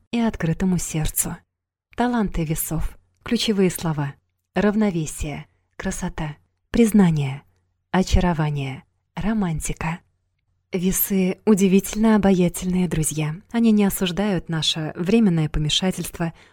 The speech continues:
уравновешивают агрессию с простотой и нейтральностью – и помогают каждому, кого встречают,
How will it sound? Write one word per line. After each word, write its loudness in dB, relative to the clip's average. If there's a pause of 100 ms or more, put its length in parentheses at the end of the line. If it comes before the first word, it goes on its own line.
уравновешивают 0
агрессию 0
с -8
простотой -2
и -2
нейтральностью – -6 (400)
и -4
помогают -2
каждому, -2
кого -2
встречают, -4